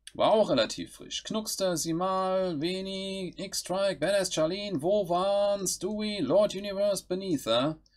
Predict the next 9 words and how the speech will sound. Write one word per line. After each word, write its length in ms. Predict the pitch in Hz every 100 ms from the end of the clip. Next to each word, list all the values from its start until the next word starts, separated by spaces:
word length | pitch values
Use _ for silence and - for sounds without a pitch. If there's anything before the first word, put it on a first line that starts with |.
| _ _ _ -
Andrelo, 680 | 180 208 196 202 196 202
Towelis, 800 | 175 160 196 196 185 185 190 -
Nords, 420 | 127 151 175 170 -
Place 280 | 160 165
to 80 | 151
Tag, 500 | 131 143 156 156 -
Georgios, 1200 | - 139 151 143 127 - 139 135 113 - - -
Gabriel 640 | - 143 135 139 135 139 117
D, 440 | 160 180 180